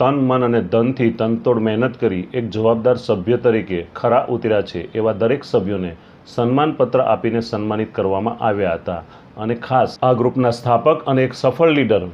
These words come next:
વિશાલ બેલડિયાની જાણ બહાર તેઓ માટે એક વિશેષ સરપ્રાઇઝ સન્માન ગ્રુપના દરેક સભ્યો દ્વારા આયોજન કરવામાં આવ્યું હતું. આ સન્માન જ્યારે કરવામાં આવ્યું, ત્યારે એ ક્ષણ ખૂબ જ ભાવુક ક્ષણ હતી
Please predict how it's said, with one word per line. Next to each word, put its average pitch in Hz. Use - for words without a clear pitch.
વિશાલ 151
બેલડિયાની 135
જાણ 127
બહાર 113
તેઓ 131
માટે 120
એક 113
વિશેષ 113
સરપ્રાઇઝ 127
સન્માન 117
ગ્રુપના 120
દરેક 117
સભ્યો 104
દ્વારા 101
આયોજન 101
કરવામાં 101
આવ્યું 101
હતું. 82
આ 131
સન્માન 131
જ્યારે 113
કરવામાં 110
આવ્યું, 110
ત્યારે 110
એ 101
ક્ષણ 113
ખૂબ 120
જ 110
ભાવુક 117
ક્ષણ 101
હતી 87